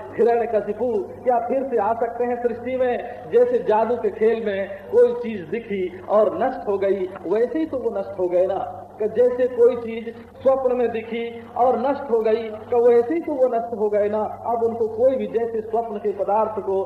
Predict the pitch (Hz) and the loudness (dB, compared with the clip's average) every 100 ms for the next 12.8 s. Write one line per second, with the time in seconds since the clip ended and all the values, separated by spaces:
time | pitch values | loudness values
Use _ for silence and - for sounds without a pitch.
0 | - - - 254 294 277 247 233 214 226 | -4 -12 -2 2 2 2 -2 0 0 0
1 | 240 - 208 208 202 185 190 180 151 208 | -4 -4 -4 -2 -2 0 2 0 -2 -4
2 | 202 185 180 180 - 226 254 285 302 247 | 2 4 4 2 -4 0 0 2 0 2
3 | 226 226 226 214 208 214 - 147 269 269 | 0 2 2 2 2 -6 -8 -4 0 0
4 | 220 208 202 196 - - - 247 247 - | 0 -2 -4 -6 -12 -14 -2 4 6 4
5 | 240 233 - 220 226 214 208 160 156 214 | 0 -2 -4 -6 -4 0 0 2 0 0
6 | 220 196 190 190 - - - 269 226 208 | 0 -2 -4 -6 -10 -14 -2 2 2 2
7 | 262 - 202 214 262 - 196 156 185 214 | -2 -2 -4 -4 -8 -2 0 2 2 2
8 | 208 202 196 196 - - 240 269 311 262 | -2 -4 -4 -8 -12 -2 2 2 2 2
9 | 220 240 262 - 220 285 208 214 202 - | 2 2 -2 0 2 2 0 -4 -6 -8
10 | 175 214 214 208 190 202 175 175 170 - | 0 2 2 2 0 0 2 2 0 -2
11 | - 240 320 247 240 214 208 202 196 196 | -4 2 2 2 2 4 4 2 0 2
12 | 185 180 170 196 180 139 - - | 2 2 0 -2 -2 -2 -4 -10